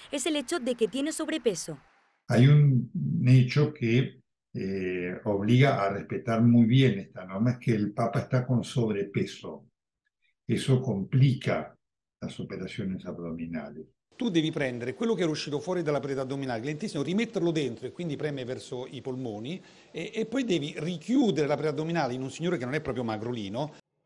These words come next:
Speaker 1: En total, al Papa se le han realizado tres operaciones importantes de abdomen, pero este no es todo el historial clínico del Papa Francisco. A esas operaciones hay que sumar una cuarta, que fue la primera a la que se sometió en Argentina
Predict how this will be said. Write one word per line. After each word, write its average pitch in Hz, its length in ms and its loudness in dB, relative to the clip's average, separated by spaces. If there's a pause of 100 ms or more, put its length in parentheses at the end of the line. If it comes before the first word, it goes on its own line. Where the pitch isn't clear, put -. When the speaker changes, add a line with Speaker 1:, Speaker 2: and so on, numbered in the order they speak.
(180)
Speaker 1:
En 285 160 -2
total, 311 300 -2
al 311 120 0
Papa 294 260 0
se 302 100 -4
le 277 100 -2
han 269 100 -2
realizado 285 520 -2
tres 285 240 -4
operaciones 269 640 -4
importantes 220 640 -2
de 196 120 0
abdomen, 190 440 -2 (280)
pero 311 160 0
este 339 180 -2
no 330 80 0
es 320 100 -6
todo 311 200 -2
el 294 60 -2
historial 269 420 0
clínico 294 400 -4
del 254 160 0
Papa 277 240 -2
Francisco. 240 640 -6 (220)
A 269 100 0
esas 277 220 -2
operaciones 294 680 0
hay 262 80 0
que 277 100 -4
sumar 254 280 -2
una 220 180 -2
cuarta, 254 420 -2
que 240 120 0
fue 320 180 -4
la 339 80 4
primera 302 320 -2
a 294 40 -2
la 277 100 -4
que 240 100 -6
se 233 120 -6
sometió 214 360 -8
en 233 60 -2
Argentina 254 600 -4